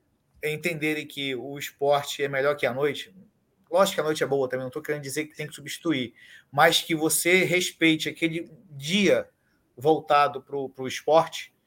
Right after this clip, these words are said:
as pessoas, ao invés de dirigir e ir pra rua pra aplaudir, em vez de buzinar pro cara sair da frente da corrida, é, é, vai chegar. Eu acredito que esse ano vai ser um, um boom pra isso.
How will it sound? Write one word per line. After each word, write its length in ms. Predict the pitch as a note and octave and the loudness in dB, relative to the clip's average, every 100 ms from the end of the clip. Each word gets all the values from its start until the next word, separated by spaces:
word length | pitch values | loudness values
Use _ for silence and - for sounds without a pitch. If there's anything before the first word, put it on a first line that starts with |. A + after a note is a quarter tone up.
| _ _ | _ _
as 140 | G#2+ - | -14 -8
pessoas, 680 | C3+ - D3 C#3+ C3 - _ _ _ _ _ _ _ _ _ | -6 -2 0 -2 -2 -10 _ _ _ _ _ _ _ _ _
ao 140 | C#3 D#3+ | 4 4
invés 260 | D3+ F3 | 8 6
de 60 | D#3+ | 6
dirigir 440 | D3+ D#3 B2 - E3+ | 0 0 0 -2 0
e 320 | D#3+ C3+ C#3 | 0 0 -6
ir 80 | C#3 | 0
pra 140 | C#3+ | 2
rua 460 | A#2 D3+ D#3+ C#3 - | 2 4 6 4 4
pra 140 | C#3 | 4
aplaudir, 680 | C3 C#3 B2 A#2+ E3+ - - _ _ | 4 2 0 0 -2 -4 -8 _ _
em 60 | A2+ | -6
vez 140 | B2+ | -4
de 60 | B2+ | -4
buzinar 460 | C3 C3+ B2+ C#3+ | -8 -8 -2 -2
pro 100 | C#3 | -2
cara 160 | - B2+ | -2 -2
sair 160 | - B2 | -2 -4
da 100 | A#2+ | -4
frente 220 | C3 A2+ | -8 -10
da 100 | G#2+ | -10
corrida, 440 | A2+ D#3+ E3+ G#2+ _ _ _ _ _ _ | -4 -2 -2 -6 _ _ _ _ _ _
é, 440 | C3 D3 D3 D3+ D#3 | 0 0 0 -2 -2
é, 60 | |
vai 220 | C#3+ E3+ F#3+ | 6 8 8
chegar. 380 | G3 F3 C#3 | 6 4 4
Eu 80 | D3 | 2
acredito 260 | D3+ E3 E3 | -2 -2 -4
que 80 | E3+ | -4
esse 180 | - | -2
ano 200 | E3 E3+ D#3+ | -2 -4 0
vai 140 | E3 | 0
ser 180 | - E3+ | 2 -2
um, 140 | E3+ F3 | -4 -8
um 220 | F3 D#3+ | -8 -4
boom 260 | D3 F#3 | 0 2
pra 160 | F#3+ F#3 | 2 2
isso. 360 | C#3 - - | 0 -4 -12